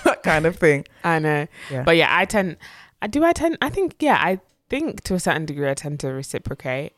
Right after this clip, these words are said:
Speaker 2: I'm not one to share extremely personal things about myself in, like,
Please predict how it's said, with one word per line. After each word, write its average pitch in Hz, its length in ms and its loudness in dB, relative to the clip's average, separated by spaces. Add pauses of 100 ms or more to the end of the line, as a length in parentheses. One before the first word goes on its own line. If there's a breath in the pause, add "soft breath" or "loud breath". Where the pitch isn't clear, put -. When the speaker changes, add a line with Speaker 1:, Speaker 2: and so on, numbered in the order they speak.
(140)
Speaker 2:
I'm 180 140 -2
not 240 160 0
one 185 160 0
to 165 100 -8
share 156 200 -4
extremely 151 680 -6
personal 143 360 -6
things 147 240 -8
about 139 180 -4
myself 139 400 -6
in, 135 200 -10 (100)
like, 135 460 -4